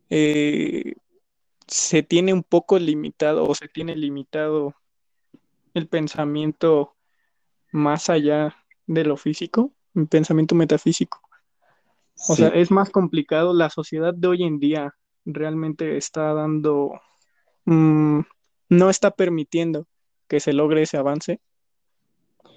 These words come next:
Speaker 2: El conocimiento es símbolo de poder.
Speaker 1: Claro.
Speaker 2: Y entonces,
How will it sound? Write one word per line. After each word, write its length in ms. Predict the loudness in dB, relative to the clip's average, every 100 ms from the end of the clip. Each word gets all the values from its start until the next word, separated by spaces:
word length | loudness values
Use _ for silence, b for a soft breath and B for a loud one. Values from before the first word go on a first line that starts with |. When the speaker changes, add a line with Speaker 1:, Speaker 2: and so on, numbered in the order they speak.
| -20 _ _ _ _ _ _ _ _ _ _ _ _ _ _ _ 0
Speaker 2:
El 160 | 2
conocimiento 1080 | 4 4 4 6 6 6 4 2 0 0 -16 _ _ _ _
es 120 | -12
símbolo 440 | -4 0 2 2 2
de 80 | 0
poder. 460 | -4 -8 -10 -16 _ _ _ _ _ _ _ _ _
Speaker 1:
Claro. 340 | -12 -12 -16 _ _ _ -20 -18 -6
Speaker 2:
Y 160 | -2
entonces, 880 | -2 0 2 2 2 0 -2 -4